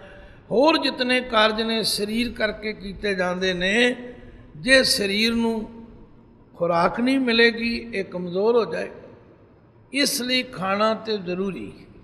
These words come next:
ਪਰ ਅਫਸੋਸ ਹੈ ਕਿ ਕੁਝ ਲੋਕ ਜਿਉਂਦੇ ਹਨ ਸਿਰਫ ਖਾਣ ਲਈ, ਤੇ ਕੁਝ ਲੋਕ ਖਾਂਦੇ ਹਨ ਜਿਉਣ ਲਈ। ਇਹ ਨੁਕਤਾ ਸਮਝ ਲੈਣਾ। ਅਸੀਂ ਖਾਣ ਲਈ ਨਹੀਂ ਜਿਉਣਾ,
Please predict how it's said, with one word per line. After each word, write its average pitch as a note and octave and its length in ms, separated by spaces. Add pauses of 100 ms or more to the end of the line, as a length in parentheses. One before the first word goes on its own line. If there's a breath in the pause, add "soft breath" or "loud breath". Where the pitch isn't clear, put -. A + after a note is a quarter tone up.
(880)
ਪਰ G#3 220
ਅਫਸੋਸ G#3+ 600
ਹੈ G3+ 220
ਕਿ A3 220
ਕੁਝ A#3 280
ਲੋਕ A3 420
ਜਿਉਂਦੇ G3+ 500
ਹਨ G3+ 240
ਸਿਰਫ F#3 400
ਖਾਣ F3+ 360
ਲਈ, A#3 380 (800)
ਤੇ G#3 140
ਕੁਝ B3 340
ਲੋਕ G#3+ 520
ਖਾਂਦੇ G3 440
ਹਨ G3 280
ਜਿਉਣ E3+ 360
ਲਈ। G2 180 (1160)
ਇਹ A#3 120
ਨੁਕਤਾ G#3+ 380
ਸਮਝ F#3+ 300
ਲੈਣਾ। A#2+ 280 (1300)
ਅਸੀਂ B3 280
ਖਾਣ G3+ 400
ਲਈ C4 160
ਨਹੀਂ C#4 200
ਜਿਉਣਾ, G3 720